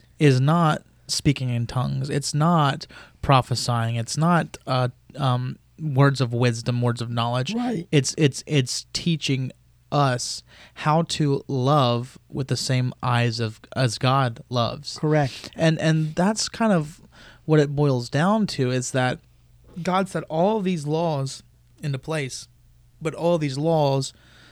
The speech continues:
Speaker 1: circled around lo-, excuse me,
Speaker 2: Right.
Speaker 1: love.
Speaker 2: Right.
Speaker 1: It circles around love. You know, love your neighbor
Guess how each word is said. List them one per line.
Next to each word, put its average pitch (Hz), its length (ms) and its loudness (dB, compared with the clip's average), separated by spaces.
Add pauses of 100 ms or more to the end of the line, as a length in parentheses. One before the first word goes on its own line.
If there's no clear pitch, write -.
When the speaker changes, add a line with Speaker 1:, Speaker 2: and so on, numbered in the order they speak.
(220)
Speaker 1:
circled 175 420 0
around 127 300 0
lo-, 127 80 -6 (360)
excuse 147 260 -2
me, 135 60 -2
Speaker 2:
Right. 127 80 -2
Speaker 1:
love. 131 440 -4
Speaker 2:
Right. 135 280 -4 (440)
Speaker 1:
It - 80 -8
circles 160 400 0
around 113 300 -2
love. - 420 -4 (640)
You 143 140 0
know, 131 240 0 (560)
love 135 260 2
your 156 100 0
neighbor 143 460 -2